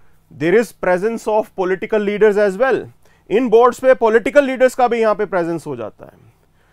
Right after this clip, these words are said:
So in this way it is bit problematic, in this way it is bit saddening। That's the point that you have to understand। So this is how things are, this is how things are।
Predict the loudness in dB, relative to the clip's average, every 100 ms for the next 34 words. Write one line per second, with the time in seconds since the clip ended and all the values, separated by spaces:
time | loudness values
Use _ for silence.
0 | _ -2 0 0 2 0 0 2 4 6
1 | 4 0 -6 -4 -4 -6 -6 -6 -6 -6
2 | -2 -2 -4 -8 -8 -12 -16 -20 _ _
3 | _ _ _ _ _ -10 -8 -4 -4 -2
4 | 2 2 2 0 -4 -6 -6 -8 -8 -16
5 | -20 -10 -8 -8 -12 -18 -20 _ _ _
6 | _ _ _ -16 -4 -2 -2 -4 -6 -4
7 | -6 -6 -8 -8 -8 -8 -8 -10 -10 -14
8 | -14 -20 _ _ _ _ _ _ _ _
9 | _ -12 -2 -2 -2 -2 0 0 0 -4
10 | -2 -2 -2 -6 _ -14 -10 -8 -4 -2
11 | -2 -4 _ _ _ _ -12 -10 -6 -6
12 | -6